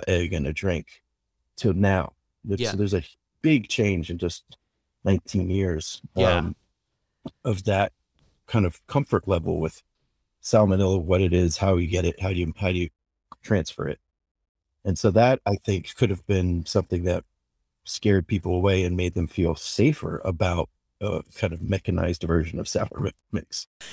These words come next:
Speaker 2: Yeah, I think, I mean, I think there is an argument to say that maybe for many different reasons. Well, I don't know. I, I, I'm sure you can chime in here, but, like,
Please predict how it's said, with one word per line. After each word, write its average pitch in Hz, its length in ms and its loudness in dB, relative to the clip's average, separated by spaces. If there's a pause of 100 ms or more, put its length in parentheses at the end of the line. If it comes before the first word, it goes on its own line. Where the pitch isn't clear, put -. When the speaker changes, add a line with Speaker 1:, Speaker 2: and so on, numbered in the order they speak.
(120)
Speaker 2:
Yeah, 233 180 0
I 202 60 2
think, 247 260 -2
I 226 60 0
mean, 196 200 0
I 190 100 0
think 254 180 -6
there 160 120 2
is 185 140 2
an 131 120 4
argument 143 400 2
to 135 100 -4
say 139 180 2
that 131 140 0
maybe 113 680 0
for 123 220 -6
many 117 260 0
different 110 380 -4
reasons. 107 320 0
Well, 135 120 4
I 131 80 2
don't 127 180 2
know. 135 200 4
I, 101 180 2
I, 104 120 -4 (340)
I'm 113 120 -2
sure 131 160 -2
you 117 160 0
can 120 140 0
chime 107 280 0
in 104 80 0
here, 113 200 0
but, 101 220 -4
like, 101 200 -2